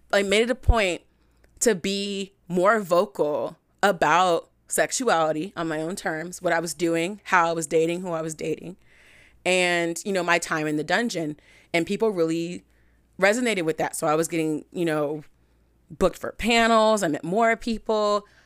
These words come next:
I was going to events, met more people. Um, I was getting scouted.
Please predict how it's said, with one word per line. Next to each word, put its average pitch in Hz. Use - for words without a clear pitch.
I 165
was 170
going 156
to 147
events, 220
met 226
more 220
people. 214
Um, 170
I 170
was 196
getting 233
scouted. 190